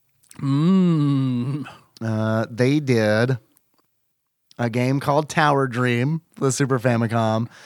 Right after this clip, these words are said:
Speaker 2: Lots of, they didn't have a lot of stuff that came out in the United States.
Speaker 1: Yeah.
Speaker 2: The, uh, the biggest thing that you might recognize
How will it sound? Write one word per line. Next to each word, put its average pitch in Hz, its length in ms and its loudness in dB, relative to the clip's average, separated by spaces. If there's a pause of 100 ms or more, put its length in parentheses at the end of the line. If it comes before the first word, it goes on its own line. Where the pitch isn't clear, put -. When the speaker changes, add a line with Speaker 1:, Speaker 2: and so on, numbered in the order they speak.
(180)
Speaker 2:
Lots 156 260 0
of, 156 120 -6
they 165 120 -2
didn't 180 160 -2
have 170 180 0
a 151 80 0
lot 131 320 0
of 113 80 -4
stuff 113 300 -4
that 110 120 -6
came 107 360 -2
out 87 400 -6 (160)
in 104 220 2
the 98 80 2
United 85 360 0
States. - 420 -2
Speaker 1:
Yeah. 107 180 -2 (200)
Speaker 2:
The, 131 240 2
uh, 127 220 2
the 139 160 0
biggest 175 340 2
thing 175 220 2
that 143 120 0
you 143 120 0
might 139 440 4
recognize 151 960 0